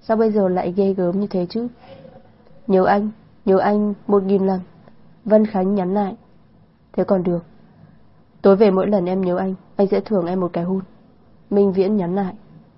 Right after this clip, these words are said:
"Trẻ con, em học đây. Anh đừng hủy hoại một mầm non dạng người của Tổ quốc." Nhắn xong,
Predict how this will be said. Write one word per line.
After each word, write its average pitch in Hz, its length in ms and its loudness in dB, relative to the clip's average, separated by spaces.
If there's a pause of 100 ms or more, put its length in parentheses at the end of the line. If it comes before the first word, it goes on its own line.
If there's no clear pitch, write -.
(240)
"Trẻ 185 220 0
con, 190 260 -4 (300)
em 202 120 2
học 180 160 2
đây. 196 200 -4 (580)
Anh 202 180 4
đừng 190 160 2
hủy 185 160 2
hoại 175 360 -2
một 196 220 0
mầm 185 260 -2
non 196 240 -4
dạng 180 240 -4
người 180 140 -2
của 180 120 -6
Tổ 170 240 -4
quốc." 233 160 -4 (760)
Nhắn 196 200 2
xong, 208 320 0